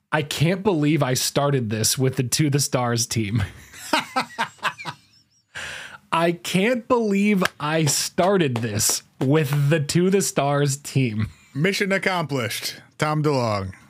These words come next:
Speaker 1: "Chris Mellon and Louis Elizondo have taken this so insanely far. They're heroes."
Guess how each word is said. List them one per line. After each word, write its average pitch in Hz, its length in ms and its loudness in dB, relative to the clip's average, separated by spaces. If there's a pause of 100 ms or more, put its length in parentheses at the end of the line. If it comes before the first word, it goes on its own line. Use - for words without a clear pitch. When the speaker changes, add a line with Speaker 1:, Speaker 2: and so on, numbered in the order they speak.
(1700)
Speaker 1:
"Chris 202 380 2
Mellon 180 360 6
and 156 240 4
Louis 165 200 4
Elizondo 143 680 4
have 127 180 0
taken 143 360 2
this 120 160 2
so 143 320 2
insanely 147 480 2
far. 131 440 2
They're 131 460 0
heroes." 123 1040 0